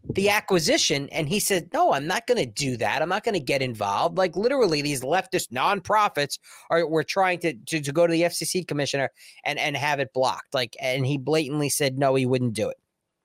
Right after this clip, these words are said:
Um, the <sighs> Truth Social, Twitter, you know, the p-, conservatives are, are, are experiencing an influx of followers on Twitter.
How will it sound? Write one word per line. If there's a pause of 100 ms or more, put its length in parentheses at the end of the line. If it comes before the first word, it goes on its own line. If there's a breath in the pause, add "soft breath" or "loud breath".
(420)
Um, (1000 loud breath)
the (280)
<sighs> (420 loud breath)
Truth
Social,
Twitter,
you
know,
the (100)
p-,
conservatives
are,
are,
are
experiencing (300 loud breath)
an
influx
of
followers
on
Twitter.